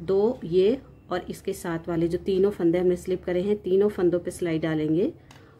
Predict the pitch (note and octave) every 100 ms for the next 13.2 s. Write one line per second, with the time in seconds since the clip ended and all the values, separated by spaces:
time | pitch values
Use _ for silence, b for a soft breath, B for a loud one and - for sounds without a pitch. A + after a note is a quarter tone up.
0 | B F3+ F3 F3+ F3+ G3+ E3+ D#3+ E3 D#3+
1 | G3 G#3+ F3+ F3 E3+ F3 F3 D#3+ D#3+ D#3
2 | D3 D3 D#3 - F3 F#3+ C4 - - -
3 | - - B B B B B B B -
4 | D#3 F3 F3 A#3+ - - _ _ - -
5 | - - - - - - - - - D#3
6 | D3+ - E3+ C#3 - - - - - -
7 | - _ _ _ _ _ - - - _
8 | _ _ _ _ _ _ _ - - -
9 | - - - - - - B B B -
10 | F3 - F3+ F3+ F3+ G#3+ A#3+ G#3 E3 F3
11 | E3+ F3+ F3+ F#3+ - F#3+ F3 G#3+ G#3+ F#3
12 | F3 F3 F3 E3+ E3 F3 F3 F3+ F3+ F#3
13 | F3+ G3+